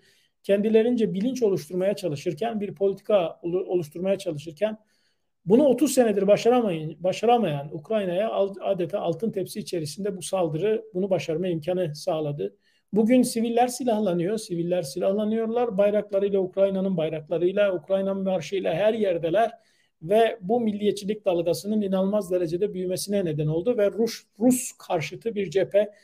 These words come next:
kendiliğinden oluşmuş oldu şu anda. Artık Ukraynalıları,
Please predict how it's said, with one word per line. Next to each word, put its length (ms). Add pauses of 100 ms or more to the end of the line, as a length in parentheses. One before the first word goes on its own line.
(240)
kendiliğinden 640
oluşmuş 440
oldu 220
şu 160
anda. 300
Artık 400 (800)
Ukraynalıları, 880